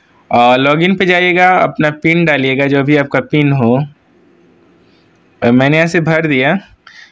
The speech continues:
और भरने के बाद इस तरह से आ जाता है, जैसा आप देख पा रहे हैं। और यहाँ पे योनो पे पर हम क्लिक करते हैं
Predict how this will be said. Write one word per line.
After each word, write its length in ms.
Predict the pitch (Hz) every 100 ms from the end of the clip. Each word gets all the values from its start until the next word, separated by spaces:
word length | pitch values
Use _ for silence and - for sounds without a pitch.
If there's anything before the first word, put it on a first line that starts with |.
| _ _ -
और 520 | 123 123 127 131 131
भरने 380 | 123 143 160 170
के 140 | 165
बाद 260 | 143 147 151
इस 160 | 139
तरह 140 | - 147
से 120 | 147
आ 100 | 131
जाता 260 | 135 131 135
है, 60 |
जैसा 220 | 131 123
आप 80 | 131
देख 240 | 120 131 -
पा 100 | 131
रहे 120 | 113 127
हैं। 80 |
और 140 | 139 131
यहाँ 220 | 127 131
पे 260 | 139 120 120 127
योनो 300 | 131 139 151
पे 180 | 156 151
पर 160 | 151
हम 120 | 151
क्लिक 240 | 135 147 -
करते 300 | 135 120 120
हैं 300 | 120 127